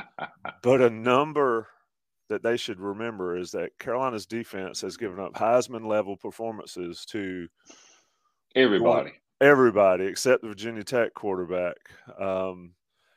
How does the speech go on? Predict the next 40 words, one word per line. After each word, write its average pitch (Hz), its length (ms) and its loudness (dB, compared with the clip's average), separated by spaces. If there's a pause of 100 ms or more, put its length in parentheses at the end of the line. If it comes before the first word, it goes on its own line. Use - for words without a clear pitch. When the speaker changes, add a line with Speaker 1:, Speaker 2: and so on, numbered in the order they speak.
(140)
Speaker 2:
and 92 160 -8
they 98 100 0
weren't 101 300 -4
buying 95 320 0
it. - 80 -20 (200)
They're 101 220 -4
like, 90 140 -4
"Oh, 92 340 0
no, 85 300 -6
no, 85 260 -8
no, 82 260 -10
there's, 92 280 -4
there's 107 240 -2
no 101 200 -2
way 95 440 0
Van 92 300 -6
Dyke 92 260 -2
does 92 200 -6
this." 92 200 -6
He 131 100 -4
was 120 160 -6
fantastic 110 720 0
again. 98 480 -6 (380)
I 104 40 -8
do 113 140 -4
think 117 220 -8
the - 80 -16
pressure 120 400 -2
got 110 180 0
to 120 100 -8
him 104 120 -8
at 98 100 -8
times. 123 340 -4
But, 104 120 -10
Jason, 147 320 0
I - 100 -2
want 202 160 -4
to 127 60 2
ask 135 260 4
you 113 240 -8